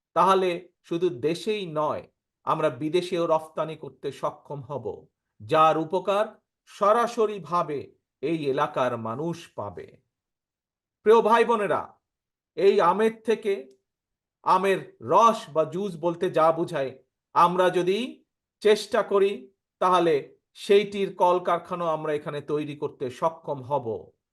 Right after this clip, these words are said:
যার ফলে আরো বহু মানুষ, তরুণ সমাজের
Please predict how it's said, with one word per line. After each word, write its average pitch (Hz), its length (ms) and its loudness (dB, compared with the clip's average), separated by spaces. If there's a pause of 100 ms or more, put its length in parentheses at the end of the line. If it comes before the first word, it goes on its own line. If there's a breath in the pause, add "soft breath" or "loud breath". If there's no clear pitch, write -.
(240)
যার 160 320 2
ফলে 190 300 0 (420)
আরো 185 280 6
বহু 208 400 2
মানুষ, 208 380 2 (600)
তরুণ 233 380 2
সমাজের 202 600 -4